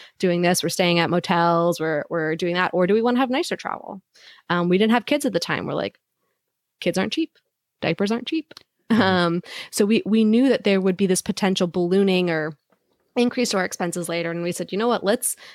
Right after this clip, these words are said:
Speaker 1: let's try to get to," um, I think a lot of people define Fat Fire as, like, a, a three percent withdrawal rate. Um, I think a lot of people define it differently. Like, "Let's try to get there. Okay, let's try to get here. Let's try to get here." We kept pushing it,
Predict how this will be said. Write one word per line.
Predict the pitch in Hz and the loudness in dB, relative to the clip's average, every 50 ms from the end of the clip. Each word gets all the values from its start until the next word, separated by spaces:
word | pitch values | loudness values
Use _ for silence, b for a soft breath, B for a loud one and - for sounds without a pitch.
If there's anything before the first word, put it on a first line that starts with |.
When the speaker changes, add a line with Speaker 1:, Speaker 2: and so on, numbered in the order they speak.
| B _ | B _
Speaker 1:
let's | 196 226 226 - | -4 -4 -2 0
try | - 269 262 | 0 2 2
to | 247 | 2
get | 190 196 185 - - | 2 2 0 0 0
to," | - - 196 180 175 180 - | 0 2 2 4 2 2 2
um, | - 170 165 165 160 160 160 165 165 160 _ _ _ _ _ - - - | 0 0 0 0 -2 -2 -2 -4 -4 -6 _ _ _ _ _ -14 -8 -4
I | - | 0
think | - 208 208 185 - | 2 2 2 2 0
a | - 185 | 2 2
lot | 196 202 196 | 2 2 2
of | 196 | 2
people | - 220 196 196 185 | 0 0 2 2 2
define | 180 190 185 - 180 175 170 | 2 0 0 0 0 -2 -2
Fat | 170 - 165 160 - | -2 -2 -2 -2 -2
Fire | - 170 165 160 160 160 | -2 -4 -2 -2 -2 -2
as, | 160 165 156 | -4 -4 -2
like, | - 147 160 - | -2 -4 -4 -4
a, | 156 147 151 147 - - | -4 -4 -4 -4 -4 -4
a | - 170 160 - - | -4 -6 -6 -6 -6
three | - 202 208 | -4 -4 -4
percent | - - 208 - - 190 - | -2 -4 -2 -2 0 0 0
withdrawal | - 185 - 196 185 180 175 | -2 -2 0 2 2 2 2
rate. | 180 180 180 180 - B B B B B B - - | 2 2 2 2 0 B B B B B B -8 -6
Um, | 165 160 156 156 156 - | -4 -2 -2 -2 -2 -2
I | - 185 | -4 -2
think | - 180 175 170 - - | 0 -2 -2 -2 -2 -4
a | 165 | -2
lot | 165 165 | -2 -2
of | 160 | -2
people | - 170 156 160 | -2 -4 -6 -6
define | - - - 165 156 | -8 -6 -6 -6 -4
it | |
differently. | 160 190 185 196 180 170 | -4 -4 -2 -2 -2 -2
Like, | 175 170 - | -4 -2 -2
"Let's | 208 - | 0 2
try | - 285 | 2 2
to | 262 233 | 2 2
get | 185 170 - | 0 0 -2
there. | - - - - - _ _ _ _ _ - | -4 -8 -8 -10 -14 _ _ _ _ _ -8
Okay, | 233 - 247 | -2 -2 0
let's | 220 247 277 | 0 0 0
try | - 311 285 | 0 0 0
to | 269 | 2
get | 202 202 | 0 -2
here. | - 220 - | -2 -2 -2
Let's | - - - | -2 -2 -2
try | - 185 | 0 0
to | 180 | 0
get | 175 | 0
here." | 180 175 | -2 -2
We | - 226 | -2 -2
kept | 226 - 208 - _ - | 0 0 -2 -4 _ -4
pushing | - 262 262 - - 196 180 | 0 0 0 2 2 2 2
it, | 175 170 165 - | 2 0 0 -2